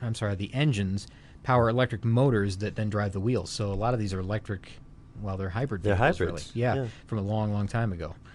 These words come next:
Speaker 1: Um, and I won't, I won't go into detail on this one, but,
Speaker 2: Sure.
Speaker 1: uh, definitely look up the Letourneau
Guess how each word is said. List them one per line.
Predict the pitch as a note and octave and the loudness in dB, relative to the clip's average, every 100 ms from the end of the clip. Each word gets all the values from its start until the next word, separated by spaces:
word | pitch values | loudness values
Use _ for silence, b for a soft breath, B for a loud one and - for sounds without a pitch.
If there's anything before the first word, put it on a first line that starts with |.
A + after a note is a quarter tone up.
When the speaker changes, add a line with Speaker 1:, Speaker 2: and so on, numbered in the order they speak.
| B B - | B B -14
Speaker 1:
Um, | G2+ G2 G2 G2 G2 F#2 F2+ - - - - | -6 -2 0 0 -2 -4 -8 -16 -20 -18 -12
and | G2+ F#2+ - | -8 -8 -4
I | A2 | -4
won't, | G#2+ G#2 G#2+ | -4 -6 -4
I | |
won't | A2+ G#2+ | -2 -2
go | A2 | -2
into | G2 | -2
detail | G#2 G2+ G2+ | -4 -2 -2
on | G2+ | -2
this | G#2+ G#2 | -2 -4
one, | G2 | -4
but, | G2 F#2 | -2 -2
Speaker 2:
Sure. | D#2+ G2+ | 0 -4
Speaker 1:
uh, | |
definitely | G2 A#2+ - A2 | -2 -2 0 0
look | A2 G#2+ | 0 0
up | A2 - | -2 -2
the | G#2+ G2+ | -2 -2
Letourneau | G2+ G2 - C3 B2 A#2+ A2+ A2 | -2 -4 -2 0 2 4 4 2